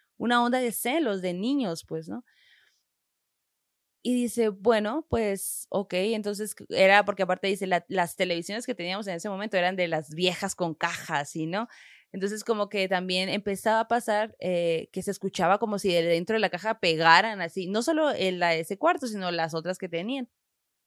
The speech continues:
Y, y bueno, cuenta que regresa, ella, la señora le dice, "Vas a tener que hacer una limpia, va a ser pesada, y quiero que sepas que yo necesito, o sea, yo voy a ir contigo, y, y tú y yo la vamos a hacer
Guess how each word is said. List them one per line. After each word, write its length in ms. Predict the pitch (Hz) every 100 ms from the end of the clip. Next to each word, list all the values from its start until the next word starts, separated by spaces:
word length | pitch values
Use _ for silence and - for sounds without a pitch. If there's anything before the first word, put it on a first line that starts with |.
| _ _ _ _ _ -
Y, 420 | 220 220 214 208
y 80 | 220
bueno, 300 | 190 180 151 -
cuenta 340 | 208 202 220
que 480 | 220 220 190 175 165 _ - _ _ _ _
regresa, 480 | - 202 196 208 196 -
ella, 220 | 214 220
la 160 | 202 202
señora 240 | 185 180
le 80 | 185
dice, 140 | 180 175
"Vas 180 | 226
a 40 | 269
tener 180 | 254 220
que 80 |
hacer 120 | 208 190
una 120 | 175
limpia, 640 | 208 254 254 233 220 220 -
va 180 | - 175
a 60 | 180
ser 300 | 202 185 - _ -
pesada, 680 | - 151 - 180 180 175 247 -
y 120 | 170
quiero 220 | 180 190
que 100 | 190
sepas 440 | - 165 175 180
que 360 | - 175 160 160 _ _ _ _
yo 220 | - 196 220
necesito, 800 | 233 208 - 277 - 185 202 -
o 40 |
sea, 140 | 185 170
yo 160 | 175
voy 120 | 220 226
a 60 |
ir 120 | 185
contigo, 500 | 170 151 - 240 165 -
y, 120 | 185
y 160 | - 175
tú 160 | - 233
y 80 | 208
yo 180 | 214 277
la 120 | 202
vamos 280 | 165 165 160
a 40 |
hacer 340 | 147 208 196